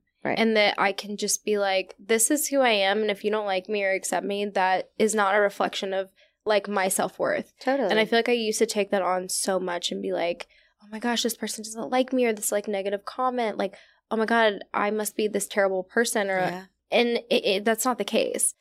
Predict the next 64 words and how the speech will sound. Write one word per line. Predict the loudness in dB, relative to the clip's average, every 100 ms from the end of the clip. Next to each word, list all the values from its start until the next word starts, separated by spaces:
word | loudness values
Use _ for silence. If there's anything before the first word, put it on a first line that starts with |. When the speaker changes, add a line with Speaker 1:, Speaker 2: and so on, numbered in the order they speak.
| _ _
Speaker 2:
Truly, | 2 4 6 6
it's, | 4 2
like, | 0 0 _
probably | 2 4 6
somebody | 6 4 4 4 6
on | 4
the | 4 4
other | 4 4
end | 2 0 2 0
is |
dealing | 2 2 2
with | 2
their | -4 -2
own | -4 -2 -2 -4
shit. | -2 0 4 6 6 6
Speaker 1:
Yeah. | 4 0 -8 0
Speaker 2:
And | 2 4
so | 4
they're | 2
taking | 2 0 2 2
it | 2
out | 4
on | 2 2
you, | 2 2
or | 4 4
they, | 4
like, | 2 0
feel | 0 0
affected | 0 -4 0 -2
by | 2 0
something | 0 -2 -2 -4
that | 0
they | 0
read | 2 2 2
about | 2 0 2
you, | 2 4 2 2 _ -4
and | 0
so | 0
that | 2
they | 2
wanna, | 2 2 0
like, | -2 0
write | 0 2
a |
mean | -2 -6
comment. | -8 -4 -4 -4 -6 -6
But | -2
that | -2
doesn't | -2 0 -2 -2 -12 _ _ _ -2
Speaker 1:
No. | 2
Speaker 2:
say | 4 4
who | 0 -4 -2
you | 2 4
are | 6 6
as | 4 2
a |
person | 0 0 2 2
or |
Speaker 1:
No. | 4
Speaker 2:
your | 2
self-worth. | 0 -2 2 2 4 2 2
Speaker 1:
And | 2 2
I | 2
think | 2 -2 -2